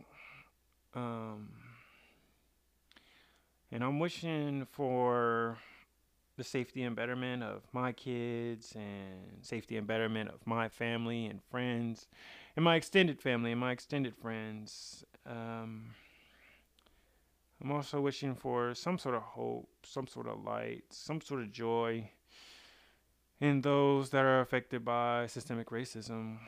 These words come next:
whether it be in the form of poor school system, s-, police brutality,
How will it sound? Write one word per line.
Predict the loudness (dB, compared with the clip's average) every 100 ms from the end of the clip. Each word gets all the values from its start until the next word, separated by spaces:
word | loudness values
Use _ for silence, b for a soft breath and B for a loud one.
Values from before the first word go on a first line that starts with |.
| B B
whether | 0 2 4
it | 2
be | 0 0 2
in | 0
the | -2
form | -4 -4 0 0 0 -4
of | -4 -2 0 0 0 -2 -4 _
poor | -2 -2
school | -4 -8 -6
system, | -6 -6 -10 -8 -6 -4 -2 -2 -4 -6 -8 -10 -14 -18
s-, | -20 -10
police | -4 -2 -4
brutality, | -8 -10 -4 0 2 2 0 -2 -2 -2 -4